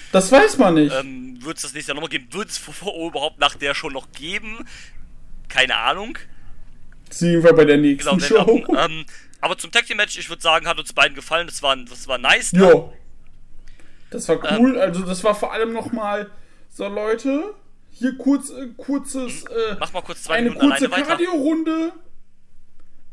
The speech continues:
Speaker 1: äh, bevor wir zum, äh, nächsten Match kommen. Einem Lucha, äh, Six-Man-Tag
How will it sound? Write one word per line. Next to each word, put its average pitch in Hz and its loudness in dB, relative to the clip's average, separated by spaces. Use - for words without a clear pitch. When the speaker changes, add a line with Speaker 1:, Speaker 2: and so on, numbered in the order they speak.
Speaker 1:
äh, 254 0
bevor 247 0
wir 262 -6
zum, 240 -4
äh, 202 -6
nächsten 170 -8
Match - -10
kommen. 240 -8
Einem 208 -4
Lucha, 240 -2
äh, 226 -4
Six-Man-Tag - -8